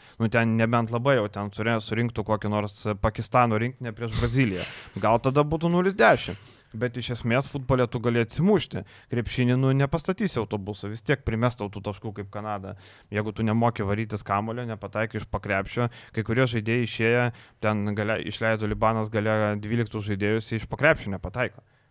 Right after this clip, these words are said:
Jie laisvi nepataiko iš pakrepšio. Nu, tai vadinasi, nu, taip jau yra, nu, ką dabar padarysi. Ir Žilvinas, oi, ne, čia ne gynyba, ne, čia viskas aišku, ten jau po dvi, taip, viskas labai aišku, bet tiesiog užjaučiu Žilviną, kad jam teko komentuoti tas rungtynes,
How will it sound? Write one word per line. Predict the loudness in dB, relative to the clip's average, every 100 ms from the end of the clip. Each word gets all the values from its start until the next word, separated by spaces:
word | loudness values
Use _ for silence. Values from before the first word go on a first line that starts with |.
| -10
Jie | -4 -2 0
laisvi | 2 0 2 0 0
nepataiko | -2 -2 -2 -2
iš | -4
pakrepšio. | -4 2 4 2 -2 -8
Nu, | -4
tai | -2
vadinasi, | 0 0 -2 -2 0 0 -2 -20 _ -8
nu, | -4 -4
taip | -4 -4
jau | -2
yra, | 2 2 0
nu, | -4
ką | -6
dabar | -4 -6 -8
padarysi. | -8 -6 -6 -10 -20 -20 -6
Ir | 0
Žilvinas, | 2 2 2 0 -2
oi, | -2 0 0 -2
ne, | -4 -4
čia | -4 -2
ne | -2
gynyba, | 0 0 0 0
ne, | 0 0 -2
čia | -6 -6
viskas | -6 -6 -2
aišku, | 0 0 -4
ten | -4 -2
jau | 0
po | 0
dvi, | 0 0 -2 -4
taip, | 2 2
viskas | 6 6 8
labai | 6 8
aišku, | 8 6 4
bet | 2 2 -4
tiesiog | -2 2 4
užjaučiu | 6 6 4 6
Žilviną, | 6 6 4 2 0
kad | -2 -6
jam | -4
teko | 2 2 2
komentuoti | 0 2 6 4
tas | 4 -4
rungtynes, | -8 -6 -4 -4 -6